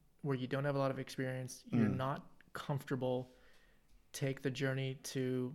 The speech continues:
Speaker 1: test and learn, fail forward
Speaker 2: Yeah.
Speaker 1: fast with small
Speaker 2: Yeah.
Speaker 1: things.
Speaker 2: Yeah.
Speaker 1: The only thing I'm sort of struggling with, and maybe this is the soft side, this is where Mike starts to,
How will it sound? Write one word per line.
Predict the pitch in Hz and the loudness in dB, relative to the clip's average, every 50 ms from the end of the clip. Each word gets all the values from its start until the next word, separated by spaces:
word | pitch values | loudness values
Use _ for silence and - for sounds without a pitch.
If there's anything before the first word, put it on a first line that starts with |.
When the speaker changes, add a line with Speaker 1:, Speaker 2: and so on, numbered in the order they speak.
| - - - - - - - - _ _ | -8 -14 -20 -20 -20 -20 -20 -20 _ _
Speaker 1:
test | - - 143 131 - - 147 | -6 -4 -2 -2 -2 -2 -2
and | 135 131 | -2 0
learn, | 131 131 131 135 131 | 0 0 0 -2 -2
fail | - - 139 135 135 | -2 0 2 2 2
forward | 135 - 143 139 135 131 135 | 2 2 2 2 2 2 2
Speaker 2:
Yeah. | 185 180 | 2 4
Speaker 1:
fast | 156 139 135 135 131 - - - | 4 4 4 4 2 0 -4 -6
with | 131 - | -8 -4
small | - 147 139 139 135 147 | -2 0 2 2 4 4
Speaker 2:
Yeah. | 143 | 4
Speaker 1:
things. | 139 143 139 - - - - - | 2 2 0 -4 -8 -14 -6 -2
Speaker 2:
Yeah. | 127 123 - - - - - - _ - | 0 0 0 -2 -8 -20 -20 -20 _ 2
Speaker 1:
The | 156 151 156 | 4 6 8
only | 165 185 202 208 190 | 8 8 8 8 6
thing | 202 196 185 180 | 6 4 4 4
I'm | 170 160 | 4 4
sort | 165 185 170 | 4 6 4
of | 160 143 | 4 4
struggling | - - 160 160 160 165 160 160 160 | 4 4 4 6 6 4 4 4 4
with, | 160 156 156 156 156 | 4 4 4 2 2
and | 135 | 2
maybe | 135 139 143 139 | 4 4 4 4
this | 139 131 - | 2 0 -2
is | 143 135 | -4 -6
the | - 123 | -6 -4
soft | - - 135 127 - - | 0 0 0 0 0 0
side, | - 139 131 127 127 127 | 0 2 2 2 2 0
this | 135 131 - | -2 -4 -4
is | 147 143 | -6 -4
where | 147 131 127 | -2 0 0
Mike | 123 123 123 123 123 - - | 0 -2 -2 -4 -6 -8 -10
starts | - - 147 131 123 - - | -4 -2 -2 -2 -2 -2 -2
to, | 139 131 127 127 | 0 0 0 -2